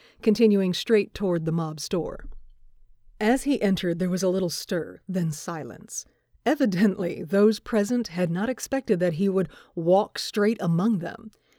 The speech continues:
Here he was. They could kill him and put an end to all this trouble in short order. But somehow they didn't do it. There seemed no good moment to begin.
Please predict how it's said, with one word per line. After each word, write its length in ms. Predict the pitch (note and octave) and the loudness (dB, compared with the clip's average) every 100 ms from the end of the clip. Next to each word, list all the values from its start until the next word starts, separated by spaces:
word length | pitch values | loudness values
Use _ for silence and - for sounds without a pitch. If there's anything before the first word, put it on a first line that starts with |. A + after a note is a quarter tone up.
| _ | _
Here 280 | - G3 G3 | -2 2 4
he 180 | D#3 F3+ | 4 0
was. 500 | D#3+ G#3+ - - - _ _ _ _ | 0 -2 -4 -10 -14 _ _ _ _
They 100 | G#3 | 0
could 180 | A#3 A3 | 2 2
kill 300 | - - D4+ | 0 -2 0
him 120 | F3 | -2
and 180 | - F#3 | -4 -4
put 120 | A3 | 2
an 120 | G#3 G3 | 2 2
end 280 | A3 G3+ | 2 2
to 100 | D#3+ | 0
all 280 | - F#3+ A#3 | -4 0 2
this 180 | G#3+ G#3+ | 2 0
trouble 300 | - A#3+ F3 | 0 0 0
in 160 | F3 E3+ | -2 -2
short 320 | - G3+ - | 0 0 2
order. 360 | A3+ A#3 - - - - _ _ _ _ _ | 0 0 -6 -14 -20 -20 _ _ _ _ _
But 140 | F3+ | -10
somehow 600 | - A#3 A#3+ A#3 G3+ E3 - - - | 0 2 2 2 0 -2 -12 -20 -14
they 260 | F3+ F3 | -8 -2
didn't 300 | F#3 A3 G3+ | 2 4 4
do 220 | C#3+ F3 A#3+ | 2 -2 -4
it. 260 | - - - _ _ _ - | -6 -12 -20 _ _ _ 2
There 140 | G3 | 2
seemed 420 | F3+ C4+ B3 A#3+ F3 | 4 4 6 6 4
no 280 | F#3 A3+ | 4 4
good 280 | G3+ F#3+ A3 | 4 6 6
moment 400 | F3+ A3+ G#3 - | 6 0 -2 -4
to 120 | - E3 | -6 -4
begin. 500 | D#3+ F#3+ D#3 - | -2 -4 -4 -10